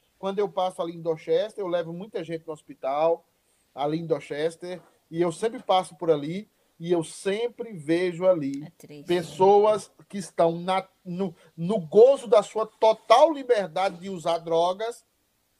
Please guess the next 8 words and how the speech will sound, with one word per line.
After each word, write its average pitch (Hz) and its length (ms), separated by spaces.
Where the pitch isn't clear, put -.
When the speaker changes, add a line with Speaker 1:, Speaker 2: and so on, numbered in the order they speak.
Speaker 1:
e 180 100
a 196 100
sua 196 260
total 202 500
liberdade 196 560
de 180 60
usar 180 220
droga, 165 460